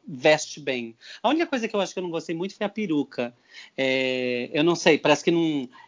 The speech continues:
é, ela ca-, ela tinha a ver, mas ao mesmo tempo parece que tinha uma confusão ali. É, mas eu gostei bastante do look, assim, achei bem, bem foda. E também, na hora, remeteu a Kimchi. Total.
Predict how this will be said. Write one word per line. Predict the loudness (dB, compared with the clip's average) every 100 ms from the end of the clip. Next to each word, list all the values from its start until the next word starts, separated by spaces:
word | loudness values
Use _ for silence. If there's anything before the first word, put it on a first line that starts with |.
| -6
é, | -2 4
ela | 4
ca-, | 4 -4
ela | 0 2
tinha | 2 0 0 2
a |
ver, | 0 -2 -4
mas | -2 -8 -8
ao | -8 -6 -4
mesmo | -4 -4
tempo | -6 -8 _
parece | -4 -4 -4
que | -10
tinha | -14 -4 -2
uma | -2 -2
confusão | -4 -4 -4 -4 -2
ali. | -4 -6 -8 _ -20 -20 _
É, | -2 0 2 0 0 0
mas | 2 2
eu | 2
gostei | 0 0
bastante | 0 0 -2 2
do | 4
look, | 4 2 -8
assim, | -8 -8
achei | -4 2
bem, | 6 6 4 0
bem | 0 -2
foda. | 2 4 4 4 -4 -6 -6
E | 0
também, | 6 8 10 8 4 4 4
na | 4 6 6
hora, | 4 0
remeteu | -4 -6 -4 -8
a |
Kimchi. | -6 -8 -8 -12 -14 _ _ _ _
Total. | -12 -4 -2 -2